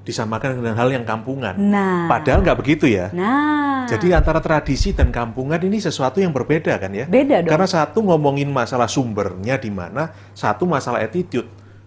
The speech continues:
Speaker 1: Kampungan
Speaker 2: Nah.
Speaker 1: tuh kan norak.
Speaker 2: Kampungan itu attitude kan?
Speaker 1: Iya, jadi itu bukan, nggak ada
Speaker 2: Kita bukan,
Speaker 1: hubungannya
Speaker 2: itu
Speaker 1: dengan
Speaker 2: bukan objeknya yang
Speaker 1: Iya, iya,
Speaker 2: kampungan,
Speaker 1: iya.
Speaker 2: tapi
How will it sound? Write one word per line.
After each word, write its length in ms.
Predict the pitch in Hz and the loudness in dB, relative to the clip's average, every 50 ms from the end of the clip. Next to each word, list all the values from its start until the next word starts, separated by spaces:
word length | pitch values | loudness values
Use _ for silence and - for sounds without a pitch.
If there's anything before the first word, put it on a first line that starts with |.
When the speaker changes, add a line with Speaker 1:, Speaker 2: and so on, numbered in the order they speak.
| - - | -10 -2
Speaker 1:
Kampungan 400 | - 113 247 277 302 - - 143 | 2 4 4 4 4 4 4 2
Speaker 2:
Nah. 80 | 156 | 2
Speaker 1:
tuh 140 | 156 220 190 | 2 2 2
kan 80 | 220 220 | 4 4
norak. 580 | 190 123 95 90 113 123 - - - - - | 4 2 2 2 0 0 -2 -4 -8 -18 -4
Speaker 2:
Kampungan 320 | - 294 277 262 302 294 285 | 2 4 4 6 6 4 4
itu 140 | 359 403 | 2 2
attitude 400 | - 349 381 415 453 - 262 - | 2 2 2 2 2 4 2 2
kan? 260 | - 185 175 175 202 - | 2 0 0 0 0 2
Speaker 1:
Iya, 320 | 135 190 190 135 104 107 104 - | 4 4 6 4 2 0 -6 -6
jadi 240 | - - 110 175 | -4 -2 0 0
itu 120 | 190 185 240 | 0 0 -2
bukan, 260 | 208 180 - 147 127 | -2 0 0 0 2
nggak 140 | 123 120 113 | 4 2 4
ada 80 | - 127 | 4 4
Speaker 2:
Kita 20 | |
bukan, 80 | 123 466 370 - - | 4 4 4 4 4
Speaker 1:
hubungannya 220 | 190 208 208 156 | 4 4 4 4
Speaker 2:
itu 100 | 131 - | 4 4
Speaker 1:
dengan 80 | 415 269 | 4 4
Speaker 2:
bukan 180 | 233 - 220 - | 4 2 2 2
objeknya 480 | 208 202 170 185 240 320 - 415 392 311 | 2 0 2 2 2 2 2 0 2 2
yang 100 | 277 240 | 4 4
Speaker 1:
Iya, 80 | 220 214 | 4 4
iya, 80 | 202 | 4
Speaker 2:
kampungan, 400 | 185 190 208 214 302 311 254 214 | 2 2 2 2 2 2 2 0
Speaker 1:
iya. 80 | 196 196 | 0 0
Speaker 2:
tapi 200 | 220 226 - | -2 0 0